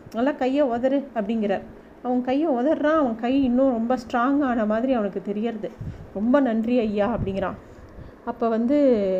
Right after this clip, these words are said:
கிருஷ்ணர் சொல்றார், "எந்த உயிரையும் அதிகமா துடிக்க விடாதீர்கள் வேடரே, ஒரே வீச்சுல கொன்னுடுங்க, உன்னை மட்டுமே வேட்டையாடுங்கள்"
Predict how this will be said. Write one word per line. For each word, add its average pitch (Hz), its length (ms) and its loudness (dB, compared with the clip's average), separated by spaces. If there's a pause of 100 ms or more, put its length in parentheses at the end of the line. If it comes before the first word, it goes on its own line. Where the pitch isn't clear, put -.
(140)
கிருஷ்ணர் 254 420 0
சொல்றார், 220 340 0
"எந்த 233 340 4
உயிரையும் 247 680 2 (320)
அதிகமா 277 560 2
துடிக்க 269 320 0
விடாதீர்கள் 190 840 0 (180)
வேடரே, 190 420 2 (400)
ஒரே 269 400 4
வீச்சுல 269 460 0
கொன்னுடுங்க, 208 460 0 (540)
உன்னை 285 280 6
மட்டுமே 285 540 4
வேட்டையாடுங்கள்" 208 760 2